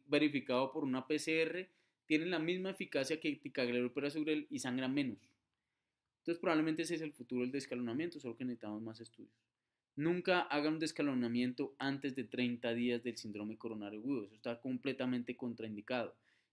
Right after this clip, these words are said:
¿Y a quiénes deberíamos descalonar o en qué, en quiénes pensamos descalonar? Alto riesgo de sangrado, ancianos y pacientes con sangrados a pesar de, eh, durante la terapia antiagregante dual. Cuando reiniciemos la terapia antiagregante dual,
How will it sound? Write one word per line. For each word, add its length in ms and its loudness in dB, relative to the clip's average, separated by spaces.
¿Y 60 8
a 80 6
quiénes 260 2
deberíamos 440 6
descalonar 560 2
o 80 2
en 80 -8
qué, 180 -2
en 80 0
quiénes 240 2
pensamos 340 0
descalonar? 520 -2
Alto 240 -2
riesgo 240 2
de 60 0
sangrado, 420 -2
ancianos 460 2
y 80 -6
pacientes 440 -2
con 160 -4
sangrados 640 -2
a 120 -14
pesar 340 -6
de, 180 -6
eh, 240 -6
durante 360 -2
la 120 -4
terapia 300 -6
antiagregante 540 -4
dual. 260 -2
Cuando 260 -4
reiniciemos 640 0
la 140 -4
terapia 320 -4
antiagregante 560 -4
dual, 260 -4